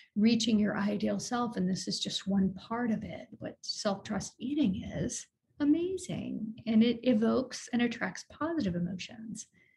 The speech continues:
Dieting mentality creates a cycle of restriction and indulgence. So automatically we feel like it's rigid, hard, on, on again, off again. And it feels restrictive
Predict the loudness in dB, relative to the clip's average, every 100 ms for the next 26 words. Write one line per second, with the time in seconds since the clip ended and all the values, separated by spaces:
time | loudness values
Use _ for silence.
0 | _ _ _ 2 2 2 2 4 6 6
1 | 4 2 2 2 0 -2 -4 -4 -2 -2
2 | -2 -2 -2 -4 -2 -4 -4 -2 0 0
3 | 0 0 0 -4 -6 -10 -10 -10 -10 -12
4 | -14 _ -12 0 2 4 4 2 2 2
5 | 6 4 2 -2 -6 -8 -12 -6 -4 -4
6 | -4 -4 -4 -8 -12 _ _ _ _ _
7 | _ -6 -4 -6 -2 0 0 0 -4 -6
8 | 0 2 2 0 -6 0 0 0 _ _
9 | _ 2 6 6 4 -6 -16 _ 8 8
10 | 8 0 -4 -12 _ _ 6 10 10 8
11 | 4 _ 2 2 4 4 4 2 -2 -2
12 | -6 -8 -8